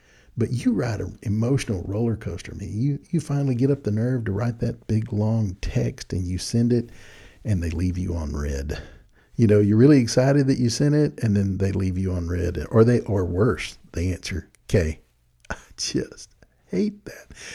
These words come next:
I've typed a book and you type a letter. That's not fun. So you're really happy 'cause you've communicated well, and then you get K, and so you're really sad, and you're up and you're down.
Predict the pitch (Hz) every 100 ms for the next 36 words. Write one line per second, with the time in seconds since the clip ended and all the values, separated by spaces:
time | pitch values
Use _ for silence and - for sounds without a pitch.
0 | - - 135 143 - 135 - 95 117 139
1 | 143 85 87 92 - - - 76 80 76
2 | 73 - - 87 95 - 107 95 - 113
3 | 110 - - - - 139 110 98 147 156
4 | 123 143 147 156 151 101 90 87 - 139
5 | 147 143 151 147 135 139 143 143 143 139
6 | 113 104 95 87 92 - - 101 101 98
7 | 87 90 - - 76 98 110 107 - 98
8 | 101 92 92 87 90 92 - 143 139 135
9 | - 80 92 123 123 120